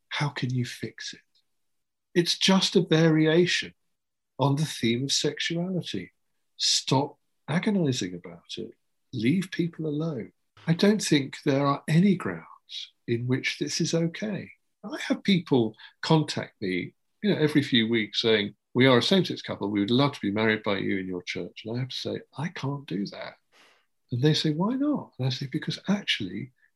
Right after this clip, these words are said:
we have a legal exemption from doing that. So we are legally allowed to treat you as second-class citizens." And I hate it,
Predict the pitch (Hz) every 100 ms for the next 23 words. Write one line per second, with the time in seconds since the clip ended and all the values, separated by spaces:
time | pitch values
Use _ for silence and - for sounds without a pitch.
0 | - 147 170 165 180 190 208 208 202 180
1 | 156 156 120 110 - - - - 110 117
2 | 104 87 87 95 - 113 143 196 - 110
3 | 104 107 123 185 196 175 165 147 123 104
4 | 87 - - - - 135 - - 98 87
5 | - - - - _ 101 95 90 - -
6 | 127 131 123 101 92 - - - 85 90
7 | 90 92 - 175 - 87